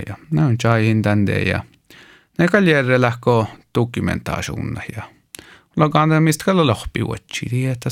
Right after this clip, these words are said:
kal mihki ja ne ei jätä letse huiekka, rahka leki paahpira taloutmanas ja ringit ja tohko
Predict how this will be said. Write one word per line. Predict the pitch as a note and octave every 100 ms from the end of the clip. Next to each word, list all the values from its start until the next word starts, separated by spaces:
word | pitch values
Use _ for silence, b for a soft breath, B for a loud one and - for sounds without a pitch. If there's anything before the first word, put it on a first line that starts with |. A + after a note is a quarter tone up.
| -
kal | - F2+ -
mihki | - - - - -
ja | - _ _ _ _ _ _ _ _ A2+
ne |
ei | B2+
jätä | C#3 B2+
letse | B2 A#2+ A#2+
huiekka, | A#2+ - - - -
rahka | - G2
leki | G#2 -
paahpira | G#2+ F#2+ - - F2+ -
taloutmanas | F2 F2+ E2+ - - - - - -
ja | - - G2
ringit | G2+ G2 F#2+ F#2 -
ja | - - -
tohko | - - - -